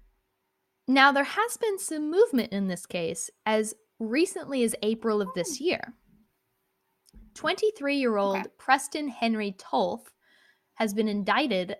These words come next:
Speaker 1: in the carjacking and assault of Ella Mae Begay.
Speaker 2: Okay.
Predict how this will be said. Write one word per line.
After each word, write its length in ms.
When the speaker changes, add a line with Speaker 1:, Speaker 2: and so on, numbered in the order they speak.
Speaker 1:
in 140
the 80
carjacking 760
and 140
assault 540
of 260
Ella 260
Mae 240
Begay. 400
Speaker 2:
Okay. 380